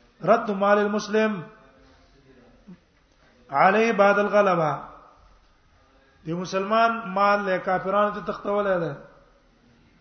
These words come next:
او بیا د مسلمانانو غلبه پرې راغله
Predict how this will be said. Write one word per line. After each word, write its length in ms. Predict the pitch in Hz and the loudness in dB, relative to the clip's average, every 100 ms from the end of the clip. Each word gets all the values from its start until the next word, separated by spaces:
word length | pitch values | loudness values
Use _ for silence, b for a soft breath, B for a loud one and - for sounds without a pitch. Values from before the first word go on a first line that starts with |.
| _ _ _ _ _ _ _ _ _ _ _ - | _ _ _ _ _ _ _ _ _ _ _ -12
او 100 | 156 | 0
بیا 200 | 196 220 | 4 4
د 80 | |
مسلمانانو 800 | 220 220 202 202 202 214 208 165 139 - - - _ _ _ _ _ _ - | 2 -2 -2 2 4 4 2 -2 -6 -16 -20 -20 _ _ _ _ _ _ -20
غلبه 440 | 131 165 185 208 | -10 -4 0 0
پرې 100 | 214 | 0
راغله 480 | 202 185 180 160 139 | 2 4 4 2 -4